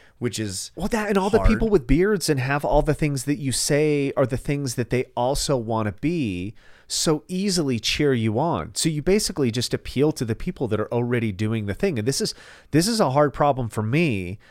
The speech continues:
Speaker 2: because, like, when we talk about fitness concepts, most of the people that are fucking cheering already get it,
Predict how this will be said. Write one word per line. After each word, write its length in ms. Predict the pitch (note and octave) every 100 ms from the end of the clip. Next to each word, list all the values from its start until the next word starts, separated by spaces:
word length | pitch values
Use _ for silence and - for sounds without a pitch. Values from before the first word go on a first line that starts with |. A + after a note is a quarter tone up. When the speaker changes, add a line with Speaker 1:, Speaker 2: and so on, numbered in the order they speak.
| - -
Speaker 2:
because, 440 | - C#3+ D#3 C3 -
like, 200 | D3 -
when 140 | C#3
we 100 | C#3+
talk 260 | E3 D#3 E3
about 200 | D#3+ A2
fitness 340 | - - B2+
concepts, 580 | - B2+ G2+ - G2+ -
most 260 | C3+ D#3+ G3+
of 40 |
the 60 | C#4
people 380 | - A#3 A3+ C4+
that 100 | F3+
are 80 | B2+
fucking 460 | - D#3+ - D#3
cheering 480 | - - F#3 E3 G#2+
already 460 | A#2+ C#3+ E3 D3+ A2+
get 340 | F#2 A2 C#3
it, 160 | F#2